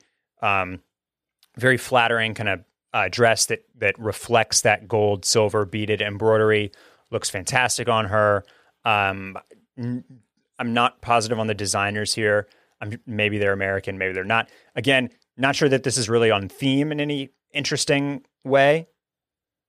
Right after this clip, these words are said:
but it, I, it's always interesting to me to see what, like, an N B A player will wear to the Met Gala, because these are people that usually aren't gonna take, like, the big, big risks,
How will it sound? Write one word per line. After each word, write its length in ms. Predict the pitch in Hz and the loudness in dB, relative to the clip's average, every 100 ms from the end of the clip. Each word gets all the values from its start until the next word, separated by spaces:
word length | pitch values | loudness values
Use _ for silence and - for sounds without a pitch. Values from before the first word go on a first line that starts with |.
| _ | _
but 120 | 135 131 | 2 4
it, 120 | 135 | 4
I, 180 | 131 135 - | 0 0 -2
it's 160 | 127 | -4
always 280 | 127 143 131 | 2 2 2
interesting 480 | 123 117 117 113 110 | 0 -4 -2 -2 -2
to 100 | - | -4
me 140 | 113 107 | -2 -2
to 80 | 98 | 2
see 440 | - 135 120 113 | 2 4 2 0
what, 220 | 107 107 | 2 2
like, 280 | 110 92 - _ _ _ _ _ _ | 0 -4 -6 _ _ _ _ _ _
an 100 | 139 | 0
N 120 | 131 127 | 2 4
B 120 | 139 | 4
A 100 | 147 | 4
player 320 | 117 104 101 | 2 2 2
will 160 | 101 104 | 0 2
wear 160 | 110 | 2
to 80 | 107 | 2
the 80 | 98 | -2
Met 180 | 101 113 | -4 0
Gala, 260 | 117 123 | 2 2
because 520 | 113 104 104 98 - - _ _ _ _ | 0 -2 -2 0 -2 -2 _ _ _ _
these 160 | 127 120 | -4 -2
are 60 | |
people 220 | 123 113 107 | 0 0 0
that 160 | 107 | 0
usually 300 | 113 123 113 | 0 -2 -2
aren't 200 | 123 123 | 0 0
gonna 160 | 120 107 | 0 -4
take, 260 | - 117 - | 0 -2 -2
like, 120 | 95 | -8
the 80 | 92 | -6
big, 260 | 113 98 | -4 -2
big 160 | 101 98 | -2 -2
risks, 520 | 98 110 - - - | 0 2 2 2 -2